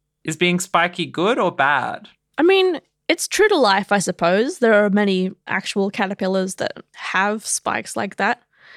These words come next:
Speaker 2: I will say it isn't a worm, which is just a minor pet
Speaker 1: <laughs>
Speaker 2: peeve, I suppose. There are caterpillars that have been colloquially named worms, so that's fine, I guess. I don't understand why it has a spike on its head, particularly. There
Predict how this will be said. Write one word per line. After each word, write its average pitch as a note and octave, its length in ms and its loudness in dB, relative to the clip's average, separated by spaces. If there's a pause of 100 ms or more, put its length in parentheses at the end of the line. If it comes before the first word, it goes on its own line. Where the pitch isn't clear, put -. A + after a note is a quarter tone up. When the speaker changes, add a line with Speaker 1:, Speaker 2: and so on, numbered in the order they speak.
(280)
Speaker 2:
I B3 60 6
will D#4 180 6
say B3+ 400 2
it - 180 -4
isn't B3 380 2
a G#3 80 2
worm, F#3+ 540 0 (300)
which - 220 -2
is G3 80 -2
just A3+ 180 0
a G#3 40 4
minor F#3 340 2
pet F#3 320 -2
Speaker 1:
<laughs> - 0 -
Speaker 2:
peeve, E3+ 260 0
I F3 80 0
suppose. F3 580 -4
There G3+ 160 2
are F#3 260 2 (120)
caterpillars F3+ 560 0
that F#3 120 0
have F#3 140 -2
been F3+ 440 0 (140)
colloquially F3+ 600 0
named F3 300 -2
worms, F3+ 640 -2
so F#3 320 -8 (640)
that's D4 220 2
fine, F#3 320 0
I F3+ 100 0
guess. F#3 500 -2 (540)
I C#4 40 4
don't F4+ 240 2
understand D#4+ 480 2
why A#3+ 100 4
it A3 80 2
has G3+ 160 -2
a G3 80 -4
spike G3+ 380 0
on F#3+ 100 0
its F3 220 -4
head, D#3+ 480 -4
particularly. F3 720 -4
There A#3+ 180 4